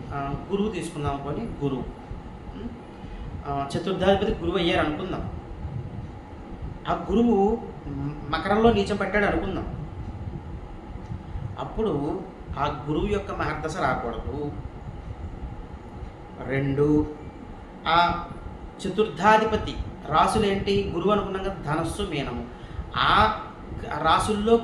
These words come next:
గ్రహాలు ఉండకూడదు, అసలు ఫస్ట్ గ్రహాలే ఉండకూడదు. గ్రహం ఏదో ఒకటి పడింది, లేదా రెండు పట్టాయి, రెండు పడి వరుసగా ఉన్నాయి ఆ గ్రహాల మహర్దశలు అనుకోండి,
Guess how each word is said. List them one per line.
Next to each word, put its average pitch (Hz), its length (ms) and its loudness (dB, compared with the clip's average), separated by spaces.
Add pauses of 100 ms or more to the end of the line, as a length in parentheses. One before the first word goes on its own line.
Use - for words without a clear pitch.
(140)
గ్రహాలు 214 460 6
ఉండకూడదు, 143 520 0 (340)
అసలు 143 240 -8
ఫస్ట్ - 140 -4
గ్రహాలే 185 460 2
ఉండకూడదు. 226 540 4 (760)
గ్రహం 202 200 6
ఏదో 233 260 8
ఒకటి 269 180 2
పడింది, 214 420 6 (320)
లేదా 208 220 4
రెండు 190 260 6
పట్టాయి, - 480 4 (1080)
రెండు 175 240 2
పడి 226 200 8
వరుసగా 226 480 6
ఉన్నాయి 233 320 10
ఆ - 40 0
గ్రహాల 185 280 4
మహర్దశలు 175 760 0
అనుకోండి, 147 460 0